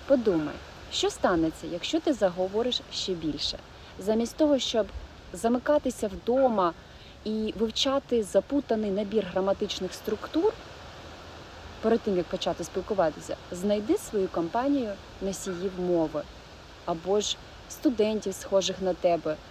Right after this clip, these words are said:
подібних, я? І використовуй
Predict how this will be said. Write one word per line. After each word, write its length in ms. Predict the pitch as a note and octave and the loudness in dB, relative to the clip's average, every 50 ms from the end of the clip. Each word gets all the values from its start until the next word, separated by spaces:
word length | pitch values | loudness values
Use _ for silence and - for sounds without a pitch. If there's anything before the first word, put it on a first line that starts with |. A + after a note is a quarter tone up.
| - - - - - - - - - - - - - | -18 -18 -18 -18 -18 -18 -18 -18 -18 -18 -18 -4 4
подібних, 480 | - D#4+ C#4 A3+ G#3 G3 D3+ D#3 D3+ E3 - - - - - | 6 6 6 6 4 0 0 -2 -4 -6 -8 -14 -14 -6 0
я? 160 | F3+ A#3 E4+ - - - - - - - - - - - - - - - - - - - | 2 2 2 2 -2 -8 -18 -18 -18 -18 -18 -18 -20 -20 -20 -20 -18 -18 -18 -18 -8 -2
І 360 | - A#3+ B3 B3 A#3+ A#3+ A#3+ - | 0 2 2 2 2 2 0 0
використовуй 800 | - A3+ C4 B3+ - - D4 D4 C#4+ - - D#4+ E4 E4+ G4 G4+ | 4 6 6 6 8 8 6 6 6 6 6 6 6 6 4 0